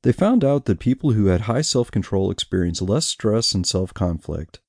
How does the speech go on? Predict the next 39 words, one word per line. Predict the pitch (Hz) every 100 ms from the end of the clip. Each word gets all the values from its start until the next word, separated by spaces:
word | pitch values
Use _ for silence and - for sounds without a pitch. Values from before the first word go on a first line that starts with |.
| _ _ _ _ _
They | -
also | 117 202 -
found | 147 113 98
out | 98 104
that | -
self-control | - 127 - 117 - 95
positively | - 95 143 165 160 160
contributes | - 131 104 95 107 -
to | 90
happiness | 101 110 - 87 85 -
through | 107 95
avoiding | 90 101 117 160 180 131
and | 92
dealing | 101 107 113
with | 98
motivational | 95 92 92 87 78 98 92
conflict. | 123 143 131 82 73 - - _ _ _ _ _ _ _
This | - 190
study | - 135 123
underlines | 92 107 107 95 98 101 98
the |
notion | 92 87 92 98
that | 85
well-being | 87 95 120 98 98 104
is | 95 87
a |
result | 87 87 98 104
of | 98
achieving | 87 80 - 175 170
goals | 123 107 113 107
and | 90
being | 85 104
successful | 117 - - 120 151 - 98 95
rather | 101 131 131
than | 107
gratifying | 92 98 101 - 98 98 101
the | 92
immediate | 92 92 92 85
needs. | - 90 87 85 -